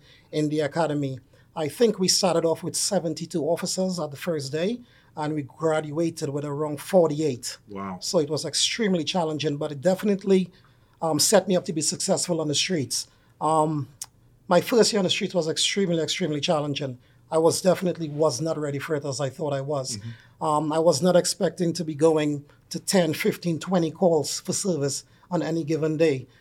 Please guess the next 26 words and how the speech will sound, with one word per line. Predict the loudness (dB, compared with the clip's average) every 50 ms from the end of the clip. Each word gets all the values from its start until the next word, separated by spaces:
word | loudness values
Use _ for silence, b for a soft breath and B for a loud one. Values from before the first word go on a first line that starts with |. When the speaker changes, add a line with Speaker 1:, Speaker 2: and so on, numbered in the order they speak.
| b b b
Speaker 1:
And | -6 -4 -2
a | 0
lot | 2 4 4 4
of | 4 4
those | 2 2 2 0
calls | -2 -2 2 2 4 4 2 0 0
were | -2 -2
priority | 0 2 2 2 4 2 2 0 -2
calls. | -2 -2 0 0 0 0 -2 -6 b b b b -8
Speaker 2:
Mm. | -6 -2
Speaker 1:
You're | 0 0 2
going | 4 2 2 2 0 -2 0
to | 2 4
a | 4 6 4 4
lot | 2 2
of, | 0 0 0
um, | 0 0 -2
should | -4 -4 -4 -4
I | -4 -4
say, | -4 -2 -2 -2
um, | -2 -4 -4 -6
you're | -6
going | -8 -8 -6
to | -6
shootings, | -4 -2 -2 -2 -2 -4 -4 -6 -8 -10 b b b b b b _
you're | -4